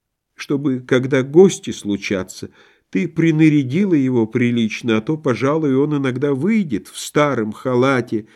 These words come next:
потому что и теперь часто позабывает он, когда праздничный день, а когда будничный. Не своди с него глаз, Евдоха.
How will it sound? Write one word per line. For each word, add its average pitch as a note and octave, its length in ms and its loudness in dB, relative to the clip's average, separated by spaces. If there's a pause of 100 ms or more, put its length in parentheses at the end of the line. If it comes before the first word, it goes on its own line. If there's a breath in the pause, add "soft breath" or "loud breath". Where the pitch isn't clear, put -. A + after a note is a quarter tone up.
(760 soft breath)
потому E3 320 2
что - 180 0
и E3 80 2
теперь F3+ 440 4
часто D3+ 480 0
позабывает C3 880 2
он, B2+ 160 2
когда B2+ 440 0
праздничный D3 760 -2
день, C3 300 -2
а G#2+ 60 -2
когда B2 380 -2
будничный. C3 840 -4 (1600)
Не D3+ 160 2
своди C#3+ 420 2
с E3+ 100 -4
него E3 240 2
глаз, C3+ 420 0
Евдоха. C3 680 -2